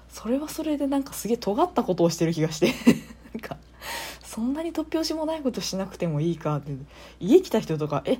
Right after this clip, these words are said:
うん、冷蔵庫二台あんの？何？なんか、うん、なんか飼ってんの？」みたいな、なったら嫌だなと思って。あのね、アニマル、エキゾチックアニマル飼ってる方とか、こう、動物さん用の、その、ネズミさんとか、うずらさんとか入れるための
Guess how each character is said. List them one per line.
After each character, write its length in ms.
う 40
ん、 220
冷 120
蔵 140
庫 100
二 140
台 200
あ 60
ん 40
の？ 100
何？ 340
な 120
ん 40
か、 260
う 40
ん、 360
な 80
ん 40
か 80
飼 160
っ 100
て 120
ん 40
の？」 120
み 80
た 100
い 80
な、 140
な 80
っ 40
た 100
ら 60
嫌 180
だ 120
な 240
と 120
思 140
っ 20
て。 100
あ 80
の 220
ね、 340
ア 120
ニ 160
マ 140
ル、 300
エ 60
キ 120
ゾ 120
チ 120
ッ 60
ク 100
ア 80
ニ 120
マ 100
ル 80
飼 120
っ 20
て 120
る 60
方 220
と 100
か、 120
こ 320
う、 20
動 220
物 280
さ 200
ん 120
用 240
の、 380
そ 180
の、 360
ネ 120
ズ 140
ミ 160
さ 180
ん 160
と 140
か、 160
う 120
ず 160
ら 120
さ 180
ん 100
と 120
か 140
入 100
れ 100
る 120
た 140
め 140
の 220